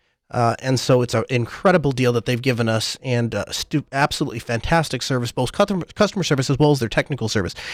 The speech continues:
And these guys are true Linux guys. Uh, they run everything on Linux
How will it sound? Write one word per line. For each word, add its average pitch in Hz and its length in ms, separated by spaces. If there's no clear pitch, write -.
And 135 100
these 151 140
guys 147 280
are 110 100
true - 240
Linux 131 320
guys. - 340
Uh, 120 140
they 131 80
run 139 160
everything 131 280
on 95 120
Linux 90 300